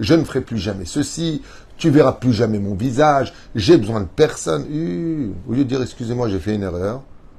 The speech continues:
et d'être humble et de s'arranger. Mosifim, shemen à la esh. On rajoute de l'huile sur le feu. Non seulement on a créé la zizanie chez les autres, mais en plus de cela, on sépare soi-même des autres. Donc qu'est-ce que t'as fait ?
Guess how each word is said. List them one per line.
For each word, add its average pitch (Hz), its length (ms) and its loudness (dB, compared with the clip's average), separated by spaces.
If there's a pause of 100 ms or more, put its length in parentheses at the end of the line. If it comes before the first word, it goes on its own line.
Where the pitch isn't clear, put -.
(480)
et - 40 -4
d'être 104 360 -4
humble 104 340 -4 (400)
et 107 80 0
de 113 140 -2
s'arranger. 101 680 -4 (1400)
Mosifim, 170 640 2 (960)
shemen 202 680 4
à 98 100 -6
la 95 120 -10
esh. - 380 -14
On 113 100 -2
rajoute 113 300 -2 (460)
de 107 140 2
l'huile 254 360 6 (140)
sur - 180 -8
le 107 80 0
feu. - 160 -10 (600)
Non 185 160 4
seulement 214 300 4
on 143 60 2
a 120 60 4
créé 123 240 2
la 110 80 6
zizanie 98 440 0
chez - 180 -2
les 160 120 4
autres, 254 340 0
mais 127 100 2
en 160 80 -2
plus 247 260 0
de 202 100 6
cela, 269 240 2
on 247 60 2
sépare 220 440 4
soi-même 294 440 4
des 135 220 4
autres. 98 240 -2 (320)
Donc 113 140 -4
qu'est-ce 147 120 -2
que 139 80 -2
t'as 104 160 -2
fait ? 101 240 -6